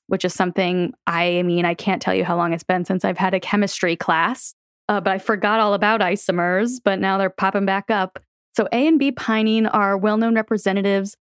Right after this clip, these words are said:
of the monoterpenes group and are found in many plants' essential oils. A wide range of pharmacological activities have been reported, including, and here's where it gets wild, and they have ac-, all the studies are linked on here because it's the National Study of,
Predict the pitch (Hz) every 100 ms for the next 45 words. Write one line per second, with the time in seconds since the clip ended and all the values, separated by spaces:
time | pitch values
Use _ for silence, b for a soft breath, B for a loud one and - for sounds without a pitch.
0 | - 196 190 190 202 247 302 285 240 214
1 | - 175 156 - 139 139 139 _ _ _
2 | 202 196 180 220 220 202 208 214 262 285
3 | - 202 185 - - 185 185 226 - 277
4 | 185 208 - - 214 202 220 262 311 285
5 | 233 233 240 226 - 208 - 196 220 247
6 | 294 262 208 202 208 208 202 233 - 208
7 | 175 185 180 190 180 185 180 - 214 190
8 | 180 180 _ _ - 208 - 214 190 156
9 | 123 208 - _ _ - 185 185 190 190
10 | - _ _ 196 196 190 190 208 - 202
11 | 196 180 165 175 214 214 208 226 233 226
12 | 196 208 _ - 220 233 240 247 254 240
13 | 247 - 240 226 226 214 196 185 180 143
14 | - 170 156 180 151 190 196 175 165 -
15 | 180 165 160 - 175 - 190 185 175